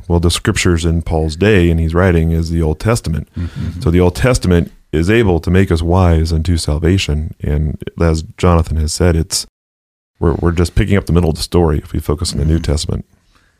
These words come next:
Speaker 2: Yeah, and, and, and it, and it's important because, you know, you know, actually, I hope that you'll come to our Reformation conference, uh, uh, <laughs> you know, in, in September, September twenty-second and twenty-third, because the,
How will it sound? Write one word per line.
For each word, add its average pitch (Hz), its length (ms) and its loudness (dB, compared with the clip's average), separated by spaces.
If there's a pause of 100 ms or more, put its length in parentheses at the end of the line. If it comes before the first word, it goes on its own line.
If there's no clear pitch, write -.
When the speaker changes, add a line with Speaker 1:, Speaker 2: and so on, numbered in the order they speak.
(320)
Speaker 2:
Yeah, 92 160 -8 (120)
and, 160 260 -6
and, 160 260 -4 (400)
and 170 260 0
it, - 60 -12
and 156 140 0
it's 156 260 0
important 135 540 -2
because, 113 420 -6
you 113 120 -4
know, 98 360 -6 (220)
you 113 140 -6
know, 101 200 -4 (100)
actually, 131 420 -6 (520)
I - 80 -2
hope 160 220 0
that - 160 -2
you'll 113 140 0
come 123 280 -2
to 110 240 -2
our 95 120 0
Reformation 110 600 -4
conference, 98 600 -6
uh, 98 340 -2 (240)
uh, 104 320 2 (120)
<laughs> - 40 2
you 123 100 4
know, 110 140 2
in, 101 160 0 (320)
in 120 120 2
September, 127 680 0
September 110 500 -4
twenty-second 123 560 -2
and 110 100 -4
twenty-third, 131 640 0
because 110 460 -2 (320)
the, 90 420 0